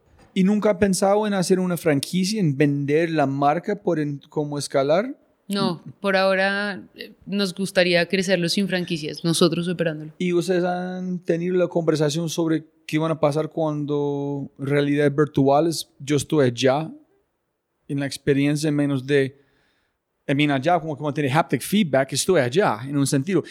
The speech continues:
Speaker 1: Y no es a sentido que estoy allá, es que mi mente es tan débil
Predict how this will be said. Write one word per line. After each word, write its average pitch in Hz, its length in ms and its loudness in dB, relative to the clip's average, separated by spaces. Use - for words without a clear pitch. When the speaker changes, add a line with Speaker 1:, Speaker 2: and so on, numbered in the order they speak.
Speaker 1:
Y 151 80 -2
no 170 260 2
es - 520 -6
a 156 160 2
sentido 165 380 0
que 160 100 -2
estoy 147 300 0
allá, 165 320 0
es 175 120 0
que 156 160 -4
mi 135 140 2
mente 156 300 0
es 143 120 -2
tan 135 340 -2
débil 214 520 0